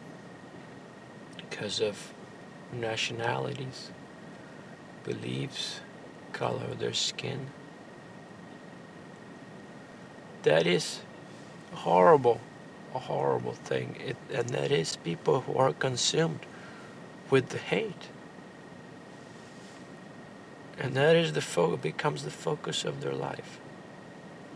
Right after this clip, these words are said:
Here's my message to you today. Please release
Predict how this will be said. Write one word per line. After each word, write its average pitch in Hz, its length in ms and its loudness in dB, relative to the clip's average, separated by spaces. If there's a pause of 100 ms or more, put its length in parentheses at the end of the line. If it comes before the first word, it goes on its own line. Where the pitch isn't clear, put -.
(640)
Here's 147 220 -4
my 127 160 -2
message 117 500 0
to - 140 -4
you 120 200 0
today. 127 380 2 (2000)
Please 127 280 -2
release 135 600 4